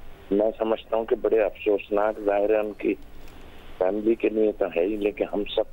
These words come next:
के लिए। और ज़बरदस्त player थे, मैंने उनके साथ खेला हुआ है। आ,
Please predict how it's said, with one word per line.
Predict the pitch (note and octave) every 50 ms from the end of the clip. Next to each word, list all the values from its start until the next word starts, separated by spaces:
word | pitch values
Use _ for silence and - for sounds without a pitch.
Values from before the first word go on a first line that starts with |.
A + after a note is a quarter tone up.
| -
के | - A2
लिए। | G2 F#2+ F#2 F2+ E2 - - - - - - - - - - - - - - - - - -
और | D2 D#2 E2 F2 F2 F2
ज़बरदस्त | E2 - - G2 G2 G2 A2+ A2+ A2 A2+ C3+ B2+ - - -
player | - A2 A2+ A2+ A2+ - - -
थे, | G#2+ G#2+ - - - - - - - - - - - - - -
मैंने | F#2+ F#2+ F#2+ G2 G#2 G#2+
उनके | G#2+ G#2 G2 - - G2+
साथ | - - E2+ F2
खेला | - - - F#2 F2+ F#2 G2
हुआ | G#2+ G#2+ G2 F#2 E2+
है। | -
आ, | - - - - - - - - - - - - - - - - D#2+ D#2+ D#2+ E2 E2 D#2+ D#2 D#2